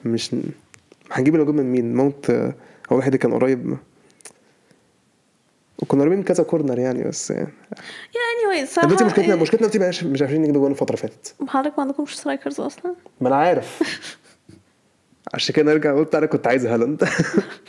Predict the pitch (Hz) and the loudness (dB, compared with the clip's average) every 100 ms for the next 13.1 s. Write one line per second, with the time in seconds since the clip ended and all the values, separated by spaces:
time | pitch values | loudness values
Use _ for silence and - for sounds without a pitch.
0 | - - - - - - - - - - | -20 -20 -20 -20 -20 -20 -16 -14 -12 -12
1 | - - - - 208 180 - - 156 160 | -14 -14 -14 -4 0 0 0 -2 0 2
2 | 165 160 135 123 127 147 156 185 - 139 | 2 2 4 2 2 2 0 -4 -4 0
3 | 127 - 117 110 131 156 - _ _ _ | 0 2 -2 0 -2 -2 -6 _ _ _
4 | _ _ 277 247 254 285 302 359 277 240 | _ _ -6 -4 -4 -4 -2 0 2 2
5 | 170 214 208 196 151 127 120 117 - - | 4 2 2 2 4 4 2 0 -4 -16
6 | - _ _ _ - _ _ _ _ _ | -20 _ _ _ -20 _ _ _ _ _
7 | _ - - _ _ _ - - - 175 | _ -20 -20 _ _ _ -10 -6 -2 -2
8 | 143 156 - 143 143 135 110 110 - - | -2 -2 0 0 0 -4 -4 -6 -8 -16
9 | - 117 117 113 - 277 247 247 285 285 | -8 -2 -2 -2 -4 -2 0 -2 -2 -2
10 | 403 427 - - 107 98 - 262 233 214 | -2 -2 -14 -8 -6 -6 -2 0 0 -2
11 | 247 - 269 294 - _ _ _ - 117 | -4 -6 -8 -8 -12 _ _ _ -4 -4
12 | - 113 113 117 113 107 - 117 120 120 | -6 -8 -2 0 0 -4 -4 -4 -2 -6